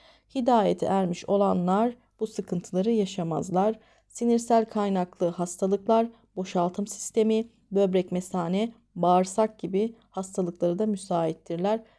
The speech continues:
Bu halde olan kişiler ne yapacak? Kevser, İhlas, Felek ve Nas surelerini devamlı devamlı okuyacak. Hatta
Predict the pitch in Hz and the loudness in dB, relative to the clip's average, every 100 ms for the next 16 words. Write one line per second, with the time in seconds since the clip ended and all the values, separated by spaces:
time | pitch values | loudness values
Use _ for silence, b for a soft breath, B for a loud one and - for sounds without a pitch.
0 | b _ 240 226 220 185 180 170 175 - | b _ -4 0 2 2 2 0 -4 -8
1 | - 170 180 226 226 214 226 226 _ _ | -8 -4 -2 -2 -2 0 -2 -2 _ _
2 | _ 202 190 - 185 214 - 175 185 202 | _ -2 -2 -2 -2 -2 -2 0 2 0
3 | - - 185 202 185 185 190 - 180 170 | -2 -4 -4 -2 -2 -2 -4 -6 -4 -2
4 | 175 196 233 b b _ 175 175 247 220 | -2 -4 -6 b b _ -12 -4 0 2
5 | 190 170 175 180 175 190 233 190 - 156 | 2 0 -2 -2 -2 -2 -2 -4 -6 -6
6 | 202 202 190 - 185 185 214 | -6 -8 -10 -8 -8 -6 -8